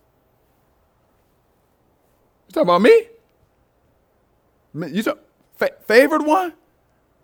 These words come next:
Like, like in this moment, Mary is troubled because now she is trying to reconcile what an angel was saying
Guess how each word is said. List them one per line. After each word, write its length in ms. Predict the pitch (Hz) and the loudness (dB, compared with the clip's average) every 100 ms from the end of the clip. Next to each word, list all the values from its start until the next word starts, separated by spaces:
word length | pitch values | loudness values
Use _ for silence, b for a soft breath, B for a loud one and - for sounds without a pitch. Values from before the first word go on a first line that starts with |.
| _ _ _ _ - | _ _ _ _ -6
Like, 200 | 170 156 | -4 -2
like 160 | 180 | -2
in 240 | 180 170 175 | -2 -4 -2
this 280 | 254 269 - | -2 -4 -8
moment, 800 | 170 220 254 233 160 143 - - _ b b b | -4 0 2 2 -2 -6 -10 -20 _ b b b
Mary 500 | 143 208 233 233 220 | -10 -6 -4 -4 -4
is 200 | 165 147 | -8 -10
troubled 800 | - - - 247 254 175 160 151 b b 147 | -14 -14 -6 -4 -2 -4 -6 -8 b b -12
because 400 | 170 214 180 165 | -8 -6 -6 -8
now 680 | 180 214 240 226 196 180 b - | -4 -2 0 2 0 -2 b -20
she 320 | - 233 226 | -14 -10 -8
is 120 | 202 | -8
trying 380 | - 214 196 190 | -8 -4 -2 -2
to 120 | 190 | -4
reconcile 1000 | 143 180 247 240 180 - 180 170 156 156 B - | -2 0 0 0 -6 -4 -2 2 2 0 B -8
what 240 | 165 202 | -2 -2
an 140 | 175 - | -2 -4
angel 500 | 196 240 254 196 185 | -6 -4 -4 -2 0
was 180 | 170 165 | 0 -2
saying 560 | - 175 165 160 160 | -4 -2 0 -2 -6